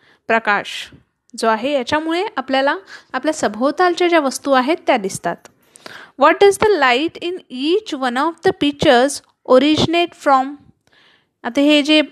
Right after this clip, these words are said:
बाजूला जे इमेज दिलेत आपल्याला, बाजूला जी काही पिक्चर्स दिलेत, याच्यामुळे मध्ये कशापासून, अ, जी लाईट आहे, ती मिळते? फर्स्ट इमेज जर तुम्ही पाहिलं, तर सूर्यापासून आपल्याला तो प्रकाश जो आहे, तो मिळतोय. सेकंड इमेजमध्ये पाहिलं, तर बल्ब जो आहे, तो पेटतोय.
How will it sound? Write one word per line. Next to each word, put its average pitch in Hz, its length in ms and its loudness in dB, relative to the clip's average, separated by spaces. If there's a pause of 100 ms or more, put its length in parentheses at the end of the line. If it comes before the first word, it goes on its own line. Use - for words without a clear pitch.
(100)
बाजूला 247 380 2
जे 285 140 0
इमेज 262 520 -4
दिलेत 254 260 2
आपल्याला, 214 300 0
बाजूला 220 380 0
जी 247 140 -6
काही 262 260 -2
पिक्चर्स 262 460 -2
दिलेत, 214 300 -4
याच्यामुळे 311 640 0
मध्ये 285 300 -2
कशापासून, 320 840 0 (300)
अ, 277 320 0
जी 302 140 -2
लाईट 269 240 2
आहे, 285 140 0
ती 285 120 -6
मिळते? 247 400 -2 (680)
फर्स्ट 320 320 4
इमेज 330 300 0
जर 330 160 0
तुम्ही 320 220 -2
पाहिलं, 302 340 2
तर 311 180 -2
सूर्यापासून 285 600 -2
आपल्याला 285 380 -4
तो 285 120 0
प्रकाश 262 380 0
जो 262 120 0
आहे, 254 140 0
तो 254 120 -10
मिळतोय. 247 300 -2 (560)
सेकंड 359 380 2
इमेजमध्ये 330 520 -2
पाहिलं, 294 360 -4 (180)
तर 302 100 2
बल्ब 262 400 0
जो - 140 -6
आहे, 277 280 0 (360)
तो 277 100 4
पेटतोय. 247 440 0